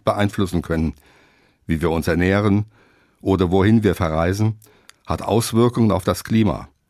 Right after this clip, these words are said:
Was wir konsumieren oder worauf wir verzichten, hat Einfluss auf die Wirtschaft. Die Politik wiederum kann durch Gesetzgebung vieles verändern,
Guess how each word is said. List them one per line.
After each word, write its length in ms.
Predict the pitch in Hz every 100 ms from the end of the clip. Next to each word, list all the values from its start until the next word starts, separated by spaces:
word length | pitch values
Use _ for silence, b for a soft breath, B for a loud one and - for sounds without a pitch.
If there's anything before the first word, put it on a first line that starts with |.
| _ _ _
Was 280 | - 95 -
wir 140 | 92 85
konsumieren 840 | 95 82 87 85 95 107 107 95
oder 480 | 90 85 82 73 85 -
worauf 380 | 90 78 92 -
wir 80 |
verzichten, 580 | 76 90 101 - 110 107 B B B B
hat 160 | 90 80
Einfluss 520 | 90 90 - 80 -
auf 160 | - 78
die 140 | 87
Wirtschaft. 580 | 101 - 71 58 - _ _ _ _ _ _
Die 80 | 98
Politik 520 | 104 95 92 127 -
wiederum 540 | 123 120 120 123 120 B B B B
kann 180 | - 104
durch 160 | 110
Gesetzgebung 840 | - 98 127 147 - 127 113 117 110
vieles 440 | - 123 143 127
verändern, 640 | - 98 101 120 127 107